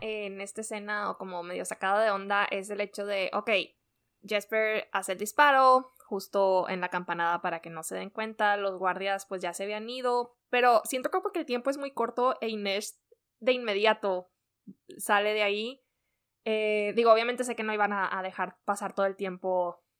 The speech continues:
en, en el episodio para que ella pudiera salir sin ser, sin ser vista, pero me sacó mucho de onda que de inmediato va y mueve los barrotes y dije, bueno, ¿y ese ruido no lo escuchan? Y luego sale como si nada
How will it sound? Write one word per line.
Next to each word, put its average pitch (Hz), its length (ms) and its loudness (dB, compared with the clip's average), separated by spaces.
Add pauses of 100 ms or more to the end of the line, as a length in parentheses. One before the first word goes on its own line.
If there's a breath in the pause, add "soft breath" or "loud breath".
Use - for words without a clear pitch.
(160)
en, 185 640 -10
en 185 180 -10
el 190 100 -6
episodio 240 560 0
para 170 220 -2
que 165 120 -12
ella 165 160 -10
pudiera 190 300 -4
salir 185 300 -8
sin 185 180 -12
ser, 175 300 -6
sin 196 180 -10
ser 196 200 -4
vista, 220 440 2 (380 soft breath)
pero 254 160 2
me 254 100 -2
sacó 262 220 -2
mucho 285 300 -6
de 311 80 -2
onda 294 220 -4
que 277 360 0
de 240 100 -2
inmediato 226 500 -2
va 233 260 2
y 240 360 -6
mueve 208 400 -2
los 220 140 0
barrotes 208 880 -2
y 208 60 -6
dije, 202 220 -8
bueno, 196 220 -8
¿y 185 60 -8
ese 190 140 -10
ruido 220 240 -8
no 208 120 -10
lo 202 100 -10
escuchan? 220 600 -10
Y 233 120 -8
luego 220 220 0
sale 262 340 0
como 269 220 -10
si 240 120 -10
nada 247 460 -6